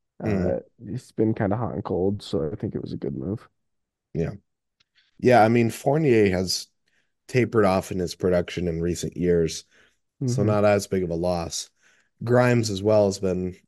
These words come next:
Speaker 2: on and off. He's still a young player, but not a huge loss. I think they have space to bring in some of the potential buyout market guys, and they, they bolster their bench. I'd give it B plus. I think it's a, a very strong move.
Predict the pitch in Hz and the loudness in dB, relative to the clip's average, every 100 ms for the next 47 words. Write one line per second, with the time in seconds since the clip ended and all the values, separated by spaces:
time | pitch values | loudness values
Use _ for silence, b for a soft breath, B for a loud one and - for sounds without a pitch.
0 | _ _ 95 92 92 90 90 - 101 101 | _ _ -2 0 0 -2 -2 -4 -4 -2
1 | 117 98 90 87 82 - 104 98 90 82 | 2 4 4 2 -2 0 2 4 2 0
2 | 90 - _ _ _ _ _ _ _ _ | -4 -6 _ _ _ _ _ _ _ _
3 | _ _ _ - 104 123 120 120 110 104 | _ _ _ -6 0 0 0 -2 -2 2
4 | 107 107 87 85 95 - B B B B | 2 2 -2 -6 -6 -8 B B B B
5 | - 107 123 127 120 120 - _ - - | 2 4 6 6 4 0 -12 _ -16 -2
6 | 113 113 - 104 107 104 101 98 - 101 | 0 2 0 -2 2 2 2 -2 -4 -4
7 | 95 92 87 - - 101 - 92 87 b | -4 -2 -2 -4 -6 -6 -2 -2 -2 b
8 | b b - 95 98 110 113 120 131 127 | b b -18 -2 2 4 4 4 2 0
9 | 117 123 127 135 - - 107 107 107 101 | 0 2 2 0 -4 -4 -2 -2 0 -2
10 | - - 101 92 104 101 98 92 85 95 | -4 -4 -4 0 -2 -2 -6 -4 -2 -2
11 | 98 - - 110 113 98 85 - 85 - | -2 -4 -2 -2 0 -2 -4 -8 -8 -4
12 | 90 90 - - b b b - 113 107 | -4 -4 -6 -12 b b b -2 2 2
13 | - - 101 92 78 - _ _ _ 87 | 0 0 2 2 0 -6 _ _ _ -4
14 | 95 107 101 - 104 104 98 92 95 95 | 0 0 -2 -2 0 0 -2 -2 -2 -4
15 | - | -8